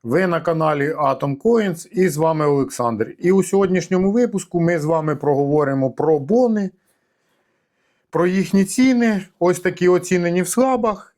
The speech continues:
і чому одні коштують триста гривень, а інші, друзі, коштують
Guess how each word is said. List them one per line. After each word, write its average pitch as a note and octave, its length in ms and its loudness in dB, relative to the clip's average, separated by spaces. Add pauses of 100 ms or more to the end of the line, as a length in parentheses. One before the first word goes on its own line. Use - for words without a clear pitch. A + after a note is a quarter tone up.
і F3 100 -2
чому G3+ 480 2
одні E3+ 520 2 (160)
коштують D#3 720 0 (160)
триста G#3+ 480 -2
гривень, F#3 640 0
а D3 160 0
інші, G3 360 -2
друзі, D#3+ 360 0
коштують C#3 640 -4